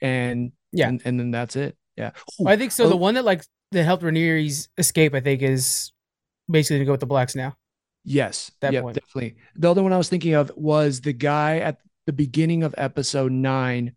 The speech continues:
Speaker 1: who was the Kingsguard. He was the original, like,
Speaker 2: Yes.
Speaker 1: Gold Cloak. I, I wouldn't doubt seeing him go over to Rhaenyra and saying, "Hey, this is what the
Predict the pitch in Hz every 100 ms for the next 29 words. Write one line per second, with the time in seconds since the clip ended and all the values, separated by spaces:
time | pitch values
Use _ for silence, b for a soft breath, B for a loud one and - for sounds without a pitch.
0 | _ _ - - 151 143 131 135 143 143
1 | 139 151 160 156 _ _ _ - 147 151
2 | 131 147 131 131 - - 170 - 202 196
3 | 135 127 147 139 - 151 - - 156 170
4 | 196 202 214 208 175 175 170 - 165 147
5 | 131 151 139 139 139 131 b b b -
6 | 156 151 143 127 - 135 135 139 131 123
7 | 117 - 147 135 139 135 120 143 135 127
8 | 139 131 131 - _ _ _ 147